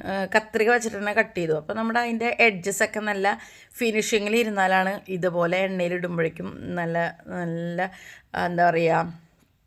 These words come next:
ഒരൊറ്റ പോളയായിട്ട്, ആ, കിട്ടുള്ളൂ. അപ്പോൾ, ആ, ഒരെണ്ണം തന്നെ അങ്ങനെ മറിഞ്ഞു വീണു കേട്ടോ. അത് എല്ലാതൊന്നും അങ്ങനെ വന്നില്ല, പക്ഷെ ഒരെണ്ണം അങ്ങനെ തന്നെ മറിഞ്ഞു വീണു.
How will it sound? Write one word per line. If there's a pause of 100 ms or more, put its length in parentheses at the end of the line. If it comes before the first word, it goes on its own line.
(520)
ഒരൊറ്റ
പോളയായിട്ട്, (440)
ആ,
കിട്ടുള്ളൂ.
അപ്പോൾ, (460)
ആ,
ഒരെണ്ണം
തന്നെ
അങ്ങനെ
മറിഞ്ഞു
വീണു
കേട്ടോ. (380)
അത് (200)
എല്ലാതൊന്നും
അങ്ങനെ
വന്നില്ല,
പക്ഷെ
ഒരെണ്ണം
അങ്ങനെ
തന്നെ
മറിഞ്ഞു
വീണു.